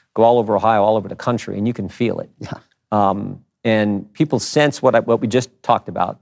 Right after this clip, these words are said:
Speaker 1: what's happening to their liberties. But, but in a, if you could sum it up, they got, you know, less money in their wallet, less gas in their car, and less freedom. That's probably not a good message to run on, and that's what, that, that's, that's what the Democrats have done. So you look at every policy area, it's been a bad. And maybe most telling,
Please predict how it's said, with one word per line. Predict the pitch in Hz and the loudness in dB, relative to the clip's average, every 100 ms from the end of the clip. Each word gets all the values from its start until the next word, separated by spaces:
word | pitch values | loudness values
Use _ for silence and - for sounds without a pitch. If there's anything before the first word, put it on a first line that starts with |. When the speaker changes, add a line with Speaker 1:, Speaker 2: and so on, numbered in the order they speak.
| - | -8
Speaker 1:
what's | 104 - | -6 -2
happening | 113 - 101 | -2 -2 -8
to | - | -6
their | 98 | -4
liberties. | 98 101 - - - _ _ _ _ - | -2 -4 -6 -14 -18 _ _ _ _ -8
But, | 123 123 120 - | -4 0 0 0
but | 123 | 0
in | 110 | 0
a, | 104 - | -2 -8
if | 120 127 | -14 -10
you | |
could | 120 95 | -8 -4
sum | 127 117 | -2 0
it | 107 | 2
up, | 98 | 0
they | - | 0
got, | 98 - - | -4 -6 -6
you | 107 | -6
know, | - - 107 - | -6 -10 -14 0
less | 120 123 | 0 2
money | 123 120 | 0 2
in | |
their | 107 | 2
wallet, | 104 113 117 | 2 2 2
less | 117 110 | 0 -2
gas | - 110 - | -2 -4 -2
in | 110 | -6
their | |
car, | 101 117 | -2 0
and | 113 | 0
less | 107 101 | -2 -2
freedom. | 117 107 - _ _ _ _ _ - _ _ | -2 -4 -8 _ _ _ _ _ -20 _ _
That's | 131 135 | -2 -2
probably | - 143 | 0 2
not | 123 117 | 4 2
a | |
good | 113 110 | 2 0
message | 107 104 98 | 0 -2 -10
to | - | -6
run | 104 120 | -2 0
on, | 101 95 | 0 -2
and | 104 | -2
that's | 110 - | -4 -4
what, | 104 - - | -10 -8 -4
that, | 95 - - | -4 -4 -6
that's, | 104 - | -6 -4
that's | - 95 | -4 -4
what | 101 | -4
the | 98 | -4
Democrats | 107 104 92 87 | -2 -2 -4 -4
have | 98 | -4
done. | 117 107 | -2 -2
So | - 101 - - - _ | -2 -4 -4 -14 -20 _
you | 147 | 2
look | 165 135 | 2 4
at | |
every | 123 131 | 4 2
policy | - 123 120 110 107 | 0 0 2 0 -2
area, | 104 101 101 | 0 0 -2
it's | 98 | -6
been | - 101 | -8 -8
a | |
bad. | 98 - 104 98 98 | -10 -4 2 2 0
And | 107 107 104 104 | -4 -4 -4 -4
maybe | 113 120 120 | -2 0 2
most | 110 127 - | 2 0 -2
telling, | - 143 143 143 | 0 0 0 -4